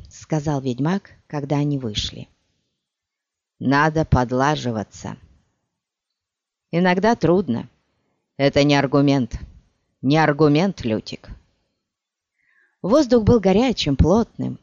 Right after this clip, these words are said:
и липким, как крутой бульон. Снаружи,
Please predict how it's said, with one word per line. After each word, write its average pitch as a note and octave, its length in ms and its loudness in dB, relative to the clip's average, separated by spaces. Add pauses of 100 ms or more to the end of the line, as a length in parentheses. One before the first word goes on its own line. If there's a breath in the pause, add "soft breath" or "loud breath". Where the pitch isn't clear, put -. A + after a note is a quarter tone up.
и G#3+ 160 4
липким, C4+ 580 0 (300)
как A#3 320 -2
крутой D3+ 460 -2
бульон. A#2+ 540 -4 (2000)
Снаружи, G#3 720 2